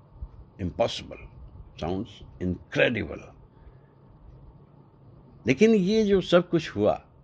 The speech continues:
ये एक रात में नहीं हुआ, इसके पीछे एक लंबा इतिहास है।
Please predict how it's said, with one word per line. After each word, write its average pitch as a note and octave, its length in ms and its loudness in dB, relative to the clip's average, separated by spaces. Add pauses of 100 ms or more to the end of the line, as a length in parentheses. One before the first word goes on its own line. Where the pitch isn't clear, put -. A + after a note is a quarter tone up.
(960)
ये G2+ 100 0
एक F#2+ 100 -6
रात D2 380 -6
में B1 80 -10
नहीं C2+ 220 -8
हुआ, - 400 -12 (1400)
इसके A2 300 0
पीछे G#2 600 -2
एक D#2+ 240 -4
लंबा D2+ 320 -2
इतिहास D2 640 -4
है। - 200 -18